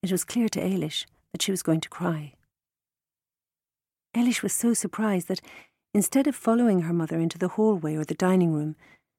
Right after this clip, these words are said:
she made small talk with their neighbour, hoping her mother would soon return and they could resume what had seemed like an ordinary conversation. Even when she woke in the night and thought about it, she did not allow herself to conclude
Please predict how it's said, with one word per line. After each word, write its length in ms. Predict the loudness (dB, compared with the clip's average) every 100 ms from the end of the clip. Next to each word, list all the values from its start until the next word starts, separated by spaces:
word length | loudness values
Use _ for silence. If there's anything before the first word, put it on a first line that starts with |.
| _
she 140 | 2 6
made 220 | 6 4
small 300 | 2 2 2
talk 320 | -2 -8 -6
with 100 | -4
their 140 | 0
neighbour, 440 | 2 0 -2 -8 -10 -18 -20 _
hoping 320 | 2 4 2 2
her 100 | 2
mother 240 | 2 0
would 160 | -2 -2
soon 260 | 0 2
return 540 | 0 -2 -4 -2 -4 -8 -18 _ _
and 120 | 0 0
they 60 |
could 180 | 0 0
resume 460 | 0 2 2 2 0
what 160 | -2
had 160 | -4 -2
seemed 300 | 2 2 2
like 180 | 0 -2
an 80 |
ordinary 400 | 0 0 2 0
conversation. 800 | 0 -2 -2 -2 -4 -4 -6 -6 -10 _ _ _ _ _ _ _ _ _ _ _ _ _ _ _ _ _
Even 220 | 4 6
when 140 | 6 6
she 120 | 2
woke 320 | 4 2 2
in 100 | 2
the 60 | 4
night 440 | 2 0 -2 -2
and 120 | -4
thought 300 | -2 -2 -2
about 340 | -2 -6 -6 -8
it, 200 | -14 -16 _ _ _
she 160 | -2 2
did 180 | 4 4
not 200 | 4 2
allow 300 | 0 0 0
herself 380 | -2 -2 -4 -6
to 80 |
conclude 680 | -4 -2 -2 -2 0 0 -4